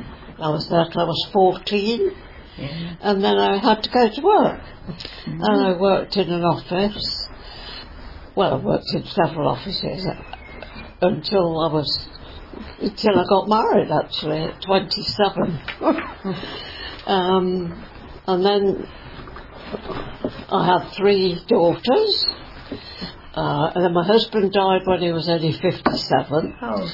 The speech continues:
Speaker 1: So I've been on my own ever since. When I, when I was nearly fifty, I started a new career as a travel consultant.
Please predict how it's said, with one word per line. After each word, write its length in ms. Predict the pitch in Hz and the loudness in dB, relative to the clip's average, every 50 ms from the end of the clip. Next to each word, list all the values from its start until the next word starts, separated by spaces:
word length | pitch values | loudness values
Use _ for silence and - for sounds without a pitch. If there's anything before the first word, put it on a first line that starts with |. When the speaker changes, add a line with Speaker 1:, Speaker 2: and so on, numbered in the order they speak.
| - - | -10 -6
Speaker 1:
So 160 | - - 208 | 0 2 2
I've 240 | 190 190 180 147 - | 4 2 2 0 2
been 180 | - 240 233 226 | 4 4 6 6
on 180 | 226 214 208 | 4 4 4
my 260 | 208 208 196 190 185 185 | 4 4 4 4 4 4
own 120 | 180 170 | 4 4
ever 220 | 170 160 156 160 | 2 2 0 -2
since. 760 | - - - 160 127 - - - - - - - - - - - - - - - - - - - - - - - 202 151 147 139 135 - - - - - - - - - - - - 202 165 | -4 -2 0 0 0 0 -2 -8 -12 -12 -12 -12 -12 -12 -12 -14 -16 -18 -18 -18 -18 -18 -18 -18 -18 -18 -14 -10 -10 -10 -10 -10 -12 -14 -14 -16 -16 -16 -16 -16 -16 -16 -16 -16 -14 -4 2
When 240 | 214 226 233 226 226 | 4 4 4 6 4
I, 200 | 233 226 214 208 | 6 6 4 4
when 580 | 208 208 214 196 202 233 233 - 214 214 208 - | 4 2 2 4 4 4 4 4 4 4 4 4
I 160 | 214 220 208 190 | 4 4 4 6
was 560 | 202 196 185 - - - 139 139 - - - 208 | 6 6 6 4 0 -4 -4 -4 -4 -2 0 4
nearly 520 | 214 226 370 359 285 277 247 208 190 185 | 6 6 8 8 6 6 6 6 6 4
fifty, 600 | - - - 170 165 - - - - - - - | 4 4 4 4 4 4 0 -8 -8 -6 -4 0
I 680 | - - 175 175 175 - - - - - - - 208 208 | 2 2 2 2 0 -2 -4 -4 -12 -8 0 2 2 2
started 600 | - - - 233 220 214 220 220 233 214 - - | 2 2 2 4 4 4 4 4 2 0 2 4
a 40 | 220 | 4
new 260 | 247 240 226 220 214 | 6 8 8 6 6
career 600 | 214 - 233 226 226 226 220 202 170 180 180 170 | 4 4 4 6 6 6 6 4 4 2 2 0
as 140 | 156 143 165 | 0 0 0
a 80 | 170 | 0
travel 480 | 165 - - - 208 190 185 180 175 170 - - | 0 0 0 2 2 2 4 4 2 2 2 0
consultant. 960 | 151 147 131 - - 165 139 131 127 - - - 156 - - 269 - - | -2 -2 -2 -2 2 4 4 4 4 2 -4 -2 2 4 4 4 4 4